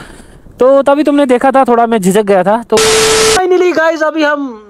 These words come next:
दादी को एक देने वाले हैं मोहब्बत शरबत का गिलास। हाँ जी, टेस्ट करो,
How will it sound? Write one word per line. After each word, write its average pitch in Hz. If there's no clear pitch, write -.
दादी 277
को 269
एक 254
देने 233
वाले 214
हैं 202
मोहब्बत 175
शरबत 185
का 185
गिलास। 160
हाँ 175
जी, 208
टेस्ट 220
करो, 165